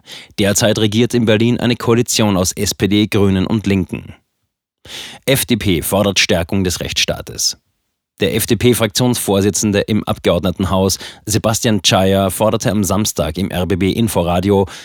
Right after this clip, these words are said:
es brauche eine stärkere Justiz. Es müssten mehr Stellen geschaffen und den Richtern mehr Möglichkeiten gegeben werden,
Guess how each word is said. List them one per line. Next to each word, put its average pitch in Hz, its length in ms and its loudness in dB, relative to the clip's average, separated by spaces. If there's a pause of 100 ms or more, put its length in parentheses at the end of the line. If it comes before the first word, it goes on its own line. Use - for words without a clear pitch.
(140)
es - 160 0
brauche 104 360 2
eine 113 180 2
stärkere 92 460 0
Justiz. - 640 -2 (320)
Es - 180 0
müssten 131 360 4
mehr 113 180 6
Stellen 113 380 2
geschaffen 110 420 0
und 104 140 -2
den 110 140 0
Richtern 107 360 0
mehr 98 180 2
Möglichkeiten 98 600 0
gegeben 85 380 0
werden, 90 340 0